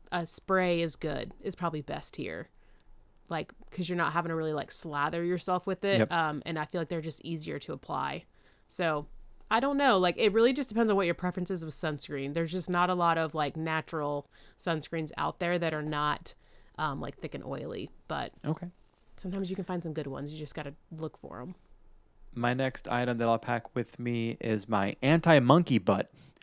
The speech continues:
Speaker 2: which is the
Speaker 1: <laughs>
Speaker 2: brand for, like, uh, you know, an anti-chafing, uh,
Speaker 1: Yeah.
Speaker 2: thing, a thing you can apply. I
Speaker 1: Yeah.
Speaker 2: forgot the name of the one, the one you use. It's like, it's not Body Glide. <laughs> What is it?
Speaker 1: Oh, Body Glide is one.
Speaker 2: Oh, it
Speaker 1: Yeah.
Speaker 2: is?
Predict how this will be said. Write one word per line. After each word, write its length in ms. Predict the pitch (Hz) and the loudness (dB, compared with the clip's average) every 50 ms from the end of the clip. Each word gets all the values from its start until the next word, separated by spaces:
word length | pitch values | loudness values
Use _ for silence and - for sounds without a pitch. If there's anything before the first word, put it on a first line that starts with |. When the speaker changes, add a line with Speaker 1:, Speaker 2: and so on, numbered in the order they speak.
| - _ _ | -20 _ _
Speaker 2:
which 220 | - 135 131 - | 2 2 4 4
is 120 | 147 127 110 | 4 4 6
the 80 | 117 | 6
Speaker 1:
<laughs> 80 | - - | 8 8
Speaker 2:
brand 420 | 127 139 143 123 180 185 180 165 - - - - - - - - | 10 10 8 8 6 6 4 2 0 -4 -16 -18 -18 -18 -18 -16
for, 240 | - - - 156 147 | 2 8 10 10 12
like, 360 | 135 135 131 127 123 117 - | 12 12 12 12 10 10 8
uh, 320 | 120 110 104 98 101 - - | 8 8 8 6 4 4 2
you 80 | - 131 | 4 6
know, 140 | 120 110 110 | 6 8 10
an 180 | - - - | 12 12 12
anti-chafing, 1120 | 127 131 135 131 135 123 120 - - 131 127 131 - - 143 143 139 139 139 143 143 143 147 | 12 12 10 10 8 8 8 8 8 8 8 8 8 8 8 8 8 6 4 4 2 2 2
uh, 180 | 139 - 143 | 2 4 6
Speaker 1:
Yeah. 260 | 143 165 196 180 160 | 8 10 10 8 8
Speaker 2:
thing, 340 | 139 - - 151 147 147 135 - | 6 4 4 4 6 4 2 2
a 80 | 143 | 2
thing 140 | - 147 147 | 2 4 4
you 100 | 143 143 | 4 4
can 120 | 147 147 143 | 4 4 4
apply. 360 | 139 - 151 147 147 147 147 | 4 6 6 8 8 8 6
I 100 | 143 139 - - - | 4 2 -2 -8 -2
Speaker 1:
Yeah. 200 | 196 214 220 202 | 2 2 2 4
Speaker 2:
forgot 240 | 175 - 185 190 - | 4 4 4 4 4
the 80 | 180 | 4
name 200 | 170 160 160 156 | 4 6 6 6
of 60 | 147 | 6
the 120 | 139 135 131 | 4 4 4
one, 440 | 127 127 127 123 120 123 123 - - | 6 6 6 4 4 2 -2 -4 -2
the 120 | - 123 117 | 2 2 4
one 200 | 117 117 117 120 | 4 4 2 2
you 80 | 117 113 | 0 0
use. 440 | 110 113 113 113 117 117 117 - - | 2 2 0 2 0 0 -4 -6 -8
It's 140 | 117 - | -4 0
like, 180 | 117 107 98 - _ - | 0 0 -2 -4 _ -20
it's 140 | - - - | -6 0 2
not 160 | 156 139 127 | 2 4 6
Body 260 | - 107 101 101 104 98 | 6 6 6 6 4 2
Glide. 420 | 104 107 98 - 92 107 98 - | 2 2 2 2 2 0 0 0
<laughs> 20 | - | 4
What 140 | 143 143 131 | 4 4 4
is 140 | 113 - - | 4 2 0
it? 120 | 180 165 - - | 0 0 0 0
Speaker 1:
Oh, 60 | 226 | 4
Body 240 | 214 240 240 302 381 | 8 10 10 10 10
Glide 240 | 370 339 302 302 285 | 10 8 8 8 8
is 180 | 311 339 - 269 | 6 4 4 4
one. 180 | 226 208 165 | 6 10 12
Speaker 2:
Oh, 80 | 165 160 | 12 12
it 60 | 156 | 12
Speaker 1:
Yeah. 180 | 202 254 202 | 12 12 10
Speaker 2:
is? 20 | 190 | 8